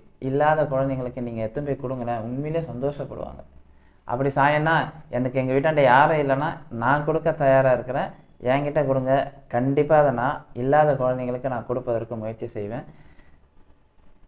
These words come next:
படிப்பு ரொம்ப முக்கியம் சாய்ராம், படிப்பு ரொம்ப முக்கியம். கண்டிப்பா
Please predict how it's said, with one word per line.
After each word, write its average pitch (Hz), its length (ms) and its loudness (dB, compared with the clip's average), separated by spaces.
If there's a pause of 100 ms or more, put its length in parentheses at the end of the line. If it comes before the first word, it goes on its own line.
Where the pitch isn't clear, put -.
(100)
படிப்பு 208 400 4
ரொம்ப 160 240 2
முக்கியம் 135 400 -6
சாய்ராம், - 360 -8 (840)
படிப்பு 170 340 -2
ரொம்ப 156 320 0
முக்கியம். 139 420 -6 (360)
கண்டிப்பா 151 540 0